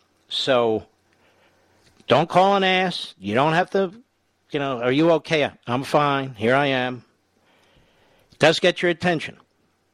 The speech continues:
And, uh, but for a couple of moves in that car, uh, I'm sure it could have been a lot worse. So, there is a God, I think. Don't you? And he was looking over me that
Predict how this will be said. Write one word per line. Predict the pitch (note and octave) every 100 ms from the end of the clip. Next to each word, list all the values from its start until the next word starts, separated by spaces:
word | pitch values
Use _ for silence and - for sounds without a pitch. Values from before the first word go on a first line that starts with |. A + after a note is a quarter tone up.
| _ _ _ _ _ _ _ _ _ _ -
And, | G#2 G2+ G2 G2+
uh, | F#2+ F#2 F#2+ - _ _ -
but | C3
for | -
a | B2
couple | - A#2+ A#2
of |
moves | A2+ B2 B2 G#2
in | G#2+
that | A2 G#2+
car, | - A2 G#2 G2
uh, | F#2+ F2+ - _ _ _ _ _ _
I'm | A2+
sure | - G#2+
it |
could | - G#2
have |
been | G2+
a | G2
lot | F#2+ F2+
worse. | F#2+ F2+ - - _
So, | - A2 F#2+ F2 - _ _ _ _ _ _ _ _ _ _ _ _ _ -
there | B2+ C#3
is | C3+
a | B2+
God, | C3 G#2 D#2+
I | E2
think. | - G2 C3 - _ _ _ _ -
Don't | G#2
you? | G2+ C3 D3 _ _ _ _ _ _ _ _ _ _ _ _ _
And | G#2 G2+ G2+ G2 G2 - - - - -
he |
was | G2+ G#2 A#2
looking | A#2 A#2
over | C3 B2+
me | G2 F2
that | E2+